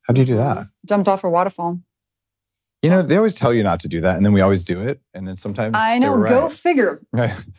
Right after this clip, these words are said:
Speaker 2: Yeah, so broke my back. One of my vertebrae exploded.
Speaker 1: Ow.
Speaker 2: And, yeah. Ow. So intense surgery. I got a lot of metal in my back. But I was young, so, f-, you know, your physical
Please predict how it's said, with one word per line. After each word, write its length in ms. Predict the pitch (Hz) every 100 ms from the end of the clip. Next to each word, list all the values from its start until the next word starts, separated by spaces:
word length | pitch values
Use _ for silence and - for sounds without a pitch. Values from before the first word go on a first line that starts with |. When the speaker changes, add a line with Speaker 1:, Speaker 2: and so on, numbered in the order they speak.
| _
Speaker 2:
Yeah, 140 | 214 214
so 120 | 208
broke 160 | 208 247
my 100 | 254
back. 280 | 214 208
One 100 | 208
of 80 | 196
my 120 | 196 190
vertebrae 420 | 180 180 175 170
exploded. 560 | 160 - 170 165 160 175 _ _ _ _ -
Speaker 1:
Ow. 400 | 143 117 104 147
Speaker 2:
And, 60 | - _
yeah. 580 | 175 180 175 175 175 170 165 - _ _ _ _ _ -
Ow. 320 | 160 165 185 _ -
So 500 | - 202 190 185 -
intense 320 | 202 226 233
surgery. 300 | 220 196 196
I 40 | 196
got 140 | 180
a 40 | 175
lot 120 | 175
of 60 |
metal 240 | 175 165 175
in 60 | 170
my 80 |
back. 360 | 160 156 185 _ _ _ _ _ _ _ _ _ _
But 100 | -
I 60 | 240
was 160 | 240 220
young, 240 | 196 196
so, 160 | 190 180
f-, 140 | -
you 140 | 214 254
know, 80 | 254
your 220 | 247 214 _ -
physical 640 | 247 233 - 254 247 240